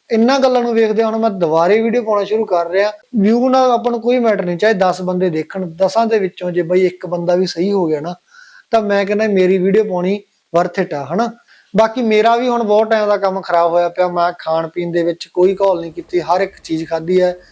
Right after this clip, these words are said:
weight ਮੇਰਾ ਅੱਸੀ ਕਿਲੋ ਹੋਇਆ ਪਿਆ, ਢਿੱਡ ਮੇਰਾ ਚਾਲੀ ਇੰਚ ਦੇ ਨੇੜੇ ਪਹੁੰਚਿਆ ਪਿਆ।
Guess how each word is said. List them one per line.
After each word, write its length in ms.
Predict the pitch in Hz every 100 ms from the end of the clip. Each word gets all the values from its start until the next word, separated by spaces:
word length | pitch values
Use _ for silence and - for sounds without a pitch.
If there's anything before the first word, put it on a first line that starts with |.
| _ _
weight 280 | 175 208 220
ਮੇਰਾ 340 | 196 180 190
ਅੱਸੀ 220 | 190 208
ਕਿਲੋ 240 | 190 196 190
ਹੋਇਆ 220 | 185 180
ਪਿਆ, 300 | 180 185 185
ਢਿੱਡ 340 | 180 202 170 175
ਮੇਰਾ 340 | 175 175 185
ਚਾਲੀ 280 | 185 185 202
ਇੰਚ 140 | 202
ਦੇ 160 | 190 185
ਨੇੜੇ 220 | 180 175
ਪਹੁੰਚਿਆ 400 | 165 180 190 208
ਪਿਆ। 280 | 180 175 170